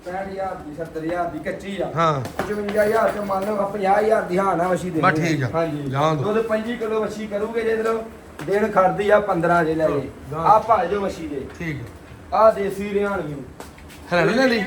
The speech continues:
Speaker 1: ਠੰਡੀ ਪੂਰੀ। ਇਧਰ ਇਹ ਲਿਓ।
Speaker 2: ਵਾਹ।
Speaker 1: ਪੂਰੀ ਠੰਡੀ ਨੀਰੀ, ਕੋਈ ਉਹੋ ਜਿਹੀ ਨਹੀਂ ਗੀ। ਲਓ। ਜਿੱਦਾਂ ਕੋਈ ਹੱਥ ਹੀ ਨਹੀਂ ਨਿਕਲਾ ਤੋੜਦਾ, ਜਾ, ਜਾ।
Speaker 2: ਚੰਗੇ ਦੁੱਧ ਵਾਲੀ ਹੈ?
Speaker 1: ਹੈਂ? ਦੁੱਧ ਸੋਲਾਂ ਕਿਲੋ ਦਿੱਤਾ ਭਾਜੀ ਇਹਨੇ।
Speaker 2: ਅੱਛਾ।
Speaker 1: ਹਾਂਜੀ।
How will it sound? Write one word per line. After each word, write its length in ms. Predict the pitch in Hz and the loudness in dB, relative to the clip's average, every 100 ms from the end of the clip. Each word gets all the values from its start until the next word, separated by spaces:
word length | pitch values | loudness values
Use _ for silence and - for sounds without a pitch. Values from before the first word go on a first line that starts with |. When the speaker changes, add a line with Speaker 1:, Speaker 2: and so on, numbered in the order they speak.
| - | -2
Speaker 1:
ਠੰਡੀ 240 | 220 247 262 | -2 -2 -6
ਪੂਰੀ। 560 | 226 220 240 226 147 - - - - - - - 190 | -6 -6 -4 -4 -4 -8 -18 -20 -20 -20 -20 -6 -4
ਇਧਰ 160 | 202 | -2
ਇਹ 200 | 190 180 | -4 -4
ਲਿਓ। 240 | 165 147 - - - - - - - - - - - - - | -2 -2 -4 -12 -18 -18 -18 -18 -20 -20 -20 -20 -18 -18 -16
Speaker 2:
ਵਾਹ। 560 | 107 101 90 95 - 202 | -14 -12 -12 -12 -10 -4
Speaker 1:
ਪੂਰੀ 180 | 240 240 | -2 0
ਠੰਡੀ 320 | 208 208 214 220 | 0 0 -4 -2
ਨੀਰੀ, 220 | 208 170 | -2 -2
ਕੋਈ 300 | 151 180 196 | -4 0 2
ਉਹੋ 240 | 190 208 | 4 4
ਜਿਹੀ 140 | 196 190 | 2 0
ਨਹੀਂ 160 | 226 | 0
ਗੀ। 240 | 214 233 233 - - - 160 | 0 -2 -4 -14 -18 -8 4
ਲਓ। 280 | 165 147 - - - - - | 4 4 -6 -16 -18 -18 -12
ਜਿੱਦਾਂ 200 | 180 202 | -2 -2
ਕੋਈ 180 | 190 196 | 2 4
ਹੱਥ 240 | 202 151 | 4 2
ਹੀ 80 | 190 | -2
ਨਹੀਂ 120 | 196 | -4
ਨਿਕਲਾ 340 | 170 151 151 - | -4 -4 -2 -2
ਤੋੜਦਾ, 360 | 156 143 147 | -2 -2 -2
ਜਾ, 120 | 139 | -2
ਜਾ। 140 | 127 120 - - - - | -6 -8 -14 -18 -20 -12
Speaker 2:
ਚੰਗੇ 240 | - 117 170 | -8 -2 4
ਦੁੱਧ 160 | 214 | 6
ਵਾਲੀ 220 | 202 170 151 | 6 6 4
ਹੈ? 120 | 226 | 4
Speaker 1:
ਹੈਂ? 440 | 226 254 - - | 4 2 -4 -6
ਦੁੱਧ 260 | 185 240 247 | -2 0 0
ਸੋਲਾਂ 340 | 208 214 214 | 0 0 2
ਕਿਲੋ 120 | 220 | 0
ਦਿੱਤਾ 280 | 214 202 214 | -2 0 0
ਭਾਜੀ 240 | 214 185 226 | 2 2 0
ਇਹਨੇ। 320 | 226 190 147 | 0 -2 -4
Speaker 2:
ਅੱਛਾ। 340 | 147 190 175 - 170 | -4 0 0 0 -2
Speaker 1:
ਹਾਂਜੀ। 460 | 180 175 180 151 | -2 0 0 -2